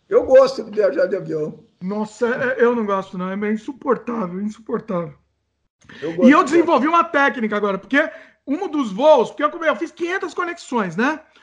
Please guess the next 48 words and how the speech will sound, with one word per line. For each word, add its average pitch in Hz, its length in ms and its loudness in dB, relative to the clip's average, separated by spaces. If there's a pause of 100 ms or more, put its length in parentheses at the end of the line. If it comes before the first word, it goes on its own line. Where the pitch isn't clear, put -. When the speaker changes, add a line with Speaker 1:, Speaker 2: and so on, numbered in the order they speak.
(340)
Speaker 2:
Um 427 220 4
dos 302 240 -2
voos, 226 680 -6
o - 40 -20
que 349 140 2
que 359 60 -2
aconteceu? 311 720 -4 (500)
Um, 294 80 -8 (180)
um, 370 240 -8
tinha 427 240 2
um 440 60 -10
cara 339 420 2
lá 285 200 2
do, 220 180 -8
do 262 160 -6
meu 285 200 -4
lado, 214 540 0 (360)
o 294 100 -10
cara 370 400 -2
tava 339 420 -8
invadindo 359 560 -8
o 339 40 -14
meu, 370 180 -12
lá, 349 160 -10
o 359 40 -14
meu 370 160 -8
espaço, 277 640 -2
eu 226 120 4
tava 277 180 -2
Speaker 1:
Oh. - 40 -6
Speaker 2:
bem 381 120 0
no 453 160 -6
meio. 240 480 -2 (420)
E 254 80 -2
eu 359 100 2
tava 415 220 -2
assim, 403 380 -6
né, 247 120 -2
com, 302 160 -16
com, 330 160 -12
com - 160 -14
os - 160 -14
Speaker 1:
Ah, 339 200 -2
Speaker 2:
cotovelos 330 420 0
Speaker 1:
não. 381 60 -6
Speaker 2:
assim, 349 340 -10
grudados, 269 720 2
né? 233 220 -2